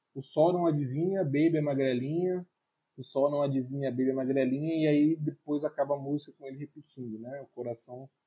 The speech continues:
no coração do Brasil, no coração do Brasil". Eu acho que é, é, é rico também, porque ele tá...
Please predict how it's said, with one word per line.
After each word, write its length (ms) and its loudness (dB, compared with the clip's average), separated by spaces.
no 80 -8
coração 440 0
do 80 0
Brasil, 600 2
no 80 -20
coração 460 -8
do 60 -10
Brasil". 520 0
Eu 100 4
acho 180 2
que 60 0
é, 40 4
é, 380 4
é 20 2
rico 480 -2
também, 440 -4
porque 840 -2
ele 200 -4
tá... 960 -2